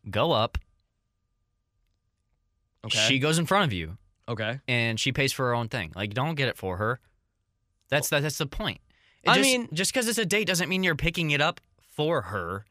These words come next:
Speaker 2: I underst-, no, I,
Speaker 1: And
Speaker 2: I understand that, though.
Speaker 1: And
Speaker 2: But if he decides to pay,
Speaker 1: Well,
Speaker 2: then that could prove problematic.
Speaker 1: don't. It's, it's that
Speaker 2: Okay.
Speaker 1: simple. Don't.
Speaker 2: All right.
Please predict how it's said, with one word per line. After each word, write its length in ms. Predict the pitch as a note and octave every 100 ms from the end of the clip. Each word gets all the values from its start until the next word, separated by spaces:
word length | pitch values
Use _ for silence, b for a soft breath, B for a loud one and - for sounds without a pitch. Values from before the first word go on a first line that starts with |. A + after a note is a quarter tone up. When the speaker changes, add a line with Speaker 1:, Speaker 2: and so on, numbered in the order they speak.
| -
Speaker 2:
I 140 | A3+
underst-, 220 | D4 E4
no, 160 | - B3
I, 120 | G3+
Speaker 1:
And 100 | G#3+
Speaker 2:
I 160 | F#3 G#3
understand 580 | G#3 F3+ - B3 B3 F3+
that, 180 | A#2 -
though. 320 | G2 A1 - _ _ _ _ _ _ _ -
Speaker 1:
And 260 | F3 E3
Speaker 2:
But 200 | G3 G3+
if 240 | G#3+ A#3+ -
he 120 | G#3
decides 460 | E3 - B2 A#2 G2+
to 80 | G#2+
pay, 380 | A#2 E2+ - - _ _ _ _ _ -
Speaker 1:
Well, 100 | E3
Speaker 2:
then 120 | D3
that 200 | E3 D#3+
could 180 | E3+ C#3
prove 280 | D#3+ D#3+ D3+
problematic. 840 | F3 D#3 D#3+ D#3+ F3+ B2 F#2+ - -
Speaker 1:
don't. 300 | F#3+ D#3+ - _ _ _ _ _ _ -
It's, 160 | D3+
it's 160 | E3+ D3+
that 160 | D3+ D#3
Speaker 2:
Okay. 100 | E3+
Speaker 1:
simple. 260 | F3 D3+
Don't. 360 | A2 D#3 E3 F#2 _ _ -
Speaker 2:
All 100 | F3
right. 260 | F3+ G3